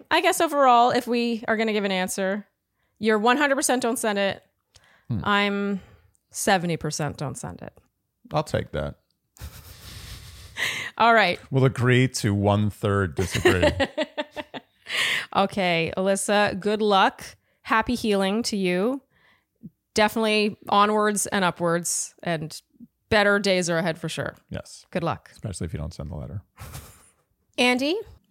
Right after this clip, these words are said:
Speaker 1: you know what we're gonna talk about. <laughs>
Speaker 2: I can't wait.
Speaker 1: Yeah?
Speaker 2: I can't wait.
Speaker 1: What do you, what do you think we're advertising right now? I mean, when in doubt.
Speaker 2: I mean, do you have to ask me?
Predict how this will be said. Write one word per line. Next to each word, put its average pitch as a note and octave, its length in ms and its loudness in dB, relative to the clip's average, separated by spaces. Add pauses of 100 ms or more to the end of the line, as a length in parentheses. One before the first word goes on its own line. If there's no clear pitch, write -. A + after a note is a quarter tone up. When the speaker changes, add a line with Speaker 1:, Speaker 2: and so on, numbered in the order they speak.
Speaker 1:
you G#3 120 0
know F#3+ 80 2
what - 80 0
we're F#3+ 80 -2
gonna G#3 140 0
talk B3+ 260 0
about. - 380 -4 (260)
<laughs> - 240 -14
Speaker 2:
I A2+ 120 0
can't A#2+ 240 0
wait. C3 280 2 (180)
Speaker 1:
Yeah? G3 320 2 (560)
Speaker 2:
I A#2+ 160 2
can't C#3+ 260 -2
wait. D#3 240 -2 (180)
Speaker 1:
What B3 320 0
do C#4 60 -4
you, C#4 100 -2
what C#4+ 120 2
do D4+ 60 2
you D4+ 100 0
think B3+ 280 0
we're G#3+ 100 0
advertising F#3 580 0
right E3 180 -2
now? E3 300 0 (920)
I B3 80 4
mean, B3+ 160 4
when B3+ 160 4
in A3+ 160 4
doubt. G3+ 420 2 (140)
Speaker 2:
I B2+ 120 2
mean, G#2 440 2 (140)
do - 80 -4
you A#2 80 4
have A2+ 200 4
to A2 80 0
ask G2+ 280 0
me? B2+ 220 -2